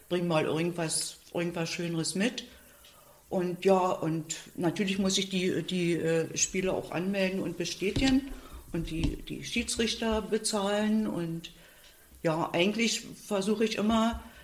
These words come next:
äh, dass alle Freude auch am Spiel haben und sich gut vorbereiten können.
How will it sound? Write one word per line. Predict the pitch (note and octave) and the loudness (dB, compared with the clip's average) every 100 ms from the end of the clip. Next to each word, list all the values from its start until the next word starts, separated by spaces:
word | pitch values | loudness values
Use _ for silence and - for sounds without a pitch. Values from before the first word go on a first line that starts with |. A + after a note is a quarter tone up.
| - - | -4 2
äh, | G3 G3 F#3+ F3+ - - - - - - - - - - - | 6 6 4 -2 -8 -14 -18 -20 -20 -20 -20 -20 -20 -20 -8
dass | E3+ E3+ - | -2 0 2
alle | E3+ G3 G3 | 4 6 4
Freude | F#3+ - F3 G3+ E3 | 0 2 4 6 2
auch | - | 2
am | F3+ | -2
Spiel | F3 - B3 B3+ | -2 2 4 4
haben | A#3 A3+ | 4 2
und | G#3 G3 | 2 0
sich | G3 | -2
gut | G#3 | -2
vorbereiten | - F#3 G3+ E3+ D3+ E3+ D#3 | 2 2 4 2 0 -2 -2
können. | D3+ D#3 D#3+ - | -2 -2 -4 -10